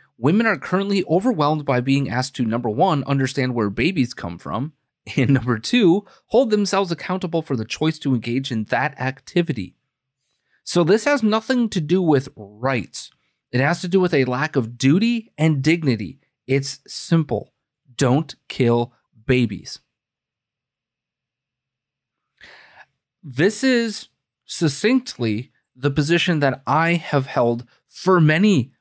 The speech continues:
many a year, and a position that the pro-life movement never wanted to get into. The position of the choice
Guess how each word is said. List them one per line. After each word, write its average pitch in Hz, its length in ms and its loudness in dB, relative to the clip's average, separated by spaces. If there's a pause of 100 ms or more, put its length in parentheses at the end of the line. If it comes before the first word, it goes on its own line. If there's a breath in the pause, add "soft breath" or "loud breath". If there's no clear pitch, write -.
(120)
many 190 680 4
a 151 40 6
year, 113 440 -2 (960)
and 156 200 4
a 156 80 4
position 139 640 0
that 131 360 0
the 117 540 0 (240)
pro-life 175 640 0
movement 123 420 -2 (180 soft breath)
never 196 440 2
wanted 180 500 2
to 156 60 -6
get 139 240 0
into. - 480 0 (840)
The 151 220 2
position 165 560 0
of 151 260 0 (1120)
the 127 320 0
choice 254 840 0